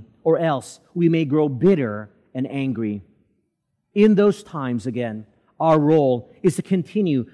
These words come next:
to cling on to Christ, where our true identity is found, and to be a godly witness to the world while going through these storms. I read now verses fifteen to twenty.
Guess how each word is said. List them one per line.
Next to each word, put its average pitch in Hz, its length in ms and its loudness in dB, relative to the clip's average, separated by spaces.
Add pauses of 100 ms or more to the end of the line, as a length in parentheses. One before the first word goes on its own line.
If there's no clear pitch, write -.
(100)
to 170 100 0
cling 208 380 0
on 165 180 -2
to 170 100 -8
Christ, - 540 -8 (220)
where 190 160 4
our 156 120 4
true 220 380 -6
identity 160 560 -2
is 139 140 -8
found, 117 380 -8 (320)
and 180 120 -2
to 170 80 0
be 180 140 2
a 165 60 2
godly 175 560 -2
witness 160 400 -4
to 156 60 -12
the 139 100 -4
world 120 360 -4 (480)
while 151 180 0
going 165 440 0
through 113 580 -2 (220)
these 107 220 -8
storms. 107 640 -6 (800)
I 170 100 2
read 180 220 2
now 170 200 -2
verses 135 280 -6
fifteen 160 340 -6
to 127 60 -4
twenty. 117 460 -10